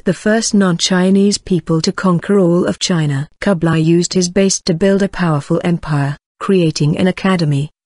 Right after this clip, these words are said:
offices, trade ports and canals, and sponsoring arts and science. Mongol records list twenty thousand one hundred and sixty-six public schools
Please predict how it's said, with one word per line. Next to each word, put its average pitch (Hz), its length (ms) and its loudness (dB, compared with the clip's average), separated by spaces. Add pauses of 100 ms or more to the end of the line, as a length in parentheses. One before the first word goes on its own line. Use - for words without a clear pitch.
offices, 147 640 -2 (220)
trade 156 380 0
ports - 440 -2
and 180 220 -2
canals, 147 720 0 (240)
and 196 140 2
sponsoring 180 720 0
arts 156 300 -2
and 185 160 0
science. 151 600 -2 (100)
Mongol 202 440 4
records 185 480 0
list 175 300 0
twenty 220 380 0
thousand 196 560 0
one 190 220 2
hundred 185 420 0
and 202 160 4
sixty-six - 920 -4
public 147 460 -2
schools 156 560 -2